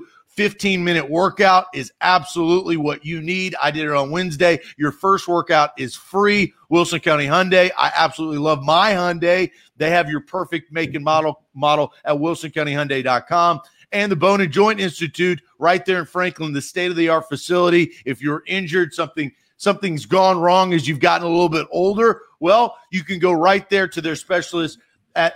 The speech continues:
the Bone and Joint Institute, plus Renter's Warehouse, renters warehouse dot com, right here in Nashville. Eighty-nine dollars a month. That's all it takes if you need to rent out a property that you own. They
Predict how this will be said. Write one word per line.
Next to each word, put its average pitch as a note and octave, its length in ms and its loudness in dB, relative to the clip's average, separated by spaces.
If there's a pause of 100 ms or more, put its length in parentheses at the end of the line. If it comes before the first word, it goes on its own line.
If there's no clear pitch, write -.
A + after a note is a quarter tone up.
the F3 80 -2
Bone E3 360 0
and D#3 180 -4
Joint D#3 340 -2
Institute, D#3 680 -2
plus E3+ 460 -2
Renter's F3 420 2
Warehouse, C#3+ 500 4
renters D#3 240 -2
warehouse D#3 360 4
dot C#3+ 240 0
com, D#3 240 2 (200)
right D#3 200 2
here E3 260 -4
in C#3+ 160 -6
Nashville. D3+ 680 2 (500)
Eighty-nine G3+ 420 0
dollars G3 340 4
a F#3+ 40 -2
month. F3+ 320 2 (160)
That's D3+ 360 -2
all F#3 220 -2
it G3 140 -10
takes F3 500 -4
if B2 200 -12
you D#3 120 -14
need E3+ 220 -10
to D#3+ 80 -4
rent D3 520 -6 (240)
out D#3+ 220 0
a D3+ 120 -4
property E3 640 0
that C3 280 -2
you B2 180 -10
own. E3 420 -2 (140)
They E3+ 360 2